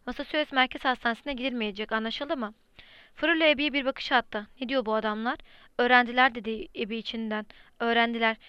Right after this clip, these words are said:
Şimdi engellemeye çalışıyorlar." İçinde Karen Terrario'nun kalbinin durduğu termosa baktı. On yedi yaşında bir çocuğun önündeki upuzun hayatı düşündü.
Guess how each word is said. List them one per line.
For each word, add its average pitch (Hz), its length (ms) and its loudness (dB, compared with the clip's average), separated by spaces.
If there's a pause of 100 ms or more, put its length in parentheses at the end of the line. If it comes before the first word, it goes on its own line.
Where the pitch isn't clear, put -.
(140)
Şimdi 294 260 -2
engellemeye 240 520 6
çalışıyorlar." 214 680 -4 (500)
İçinde 294 340 -2
Karen 285 340 4
Terrario'nun 269 520 0
kalbinin 247 500 0
durduğu 247 260 -2
termosa 220 520 -2
baktı. 208 380 -4 (360)
On 311 100 2
yedi 294 180 -2
yaşında 254 360 -4
bir 247 100 -2
çocuğun 247 320 -8
önündeki 233 400 -6
upuzun 254 320 -10
hayatı 220 360 -4
düşündü. 202 440 -10